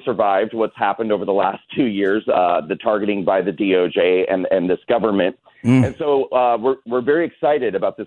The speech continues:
Speaker 1: big event that we're doing November tenth through the twelfth in West Palm Beach, Florida. Uh, it's a three-day walk-away weekend that we're calling Walk-a-con.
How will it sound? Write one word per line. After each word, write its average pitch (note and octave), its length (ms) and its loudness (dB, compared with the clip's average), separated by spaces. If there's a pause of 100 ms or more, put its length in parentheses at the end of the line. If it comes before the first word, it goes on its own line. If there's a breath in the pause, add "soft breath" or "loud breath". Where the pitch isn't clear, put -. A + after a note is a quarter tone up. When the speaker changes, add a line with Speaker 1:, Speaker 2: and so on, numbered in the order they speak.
Speaker 1:
big A#2 160 -2
event A2 280 -2
that A#2+ 120 0
we're F#2 100 -2
doing G2+ 340 0
November G2 340 0
tenth - 300 -4
through A2 120 -2
the F#2 100 -2
twelfth G#2+ 460 0
in F#2+ 300 0
West G2 280 0
Palm G#2 200 0
Beach, F#2 180 -2 (100)
Florida. G2+ 440 2 (320 soft breath)
Uh, G2+ 200 2
it's G2+ 140 -8
a A#2 160 -4
three-day B2+ 480 0
walk-away A2+ 500 -2
weekend A2+ 380 -2
that - 100 -4
we're G2 100 -4
calling G2+ 380 -2
Walk-a-con. B2 760 -2